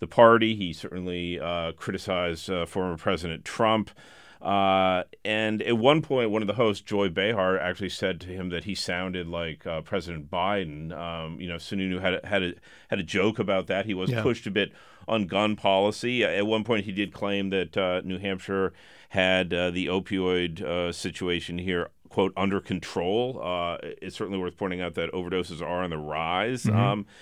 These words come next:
Speaker 1: you know, he also suggested he's, his leadership could deliver tax cuts even if Democrats were i-, in control in Concord, uh, which, uh, probably not. But, um, you know, this was largely Sununu making the pitch he's been making as he travels across the country mulling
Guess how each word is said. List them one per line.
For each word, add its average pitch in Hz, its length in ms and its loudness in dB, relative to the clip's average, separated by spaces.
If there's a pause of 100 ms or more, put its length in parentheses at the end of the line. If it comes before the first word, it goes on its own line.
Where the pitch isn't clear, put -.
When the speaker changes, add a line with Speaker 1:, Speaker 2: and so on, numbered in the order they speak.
(100)
Speaker 1:
you 190 80 -2
know, 156 80 4
he 123 80 6
also 120 240 4
suggested 110 540 0
he's, 104 300 -2 (340)
his 110 160 4
leadership 110 400 6
could 95 100 0
deliver 98 300 2
tax - 360 -2
cuts 95 240 -2
even 95 200 -2
if 85 120 -12
Democrats 87 840 -6
were 87 280 -6
i-, 90 160 -10
in 90 200 -8
control 82 420 -6
in 73 100 -12
Concord, 71 720 -10
uh, 76 260 -8
which, 82 460 -10
uh, 82 220 -4 (320)
probably 98 420 2
not. 82 380 -2 (100)
But, 95 300 4
um, 90 320 2 (360)
you 120 80 2
know, 117 80 6
this 120 160 2
was 117 160 0
largely 98 580 0
Sununu 95 440 -4
making 87 360 -4
the 85 60 -6
pitch 87 280 -4
he's 92 180 -4
been 82 160 -6
making 82 400 -4
as 78 140 -6
he 90 60 -8
travels 82 340 -4
across 82 320 -4
the 87 60 -12
country 85 360 -10
mulling 87 540 -6